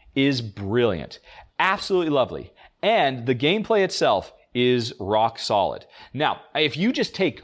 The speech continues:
one look at the board, you're gonna fall in love. It's just brilliant. It's a gigantic board.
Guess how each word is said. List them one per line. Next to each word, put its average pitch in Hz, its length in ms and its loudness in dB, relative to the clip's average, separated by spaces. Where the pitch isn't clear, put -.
one 147 440 -2
look 147 320 0
at 107 140 -2
the 104 60 -6
board, 123 500 0
you're 131 120 2
gonna 143 240 2
fall 123 320 0
in 101 80 -2
love. 82 280 2
It's 135 200 0
just - 360 -2
brilliant. 120 800 -2
It's 104 160 0
a 107 60 4
gigantic 131 680 -2
board. 160 300 0